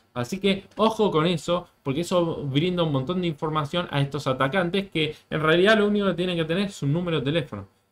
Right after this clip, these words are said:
Y hay muchos que ponen en estado la foto de la familia.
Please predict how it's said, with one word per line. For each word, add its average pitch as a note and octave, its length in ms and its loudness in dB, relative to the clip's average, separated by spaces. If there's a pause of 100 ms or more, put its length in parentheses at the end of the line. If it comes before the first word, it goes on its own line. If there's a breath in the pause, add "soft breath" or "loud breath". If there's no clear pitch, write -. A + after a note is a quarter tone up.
(680)
Y A#2+ 140 2
hay E3 240 6
muchos A#3 360 -2
que D3 120 -2
ponen F#3 360 0
en C3+ 120 4
estado F3+ 380 2
la A#2+ 140 -2
foto E3 260 -2
de B2+ 80 4
la A2 100 -2
familia. A2+ 920 -2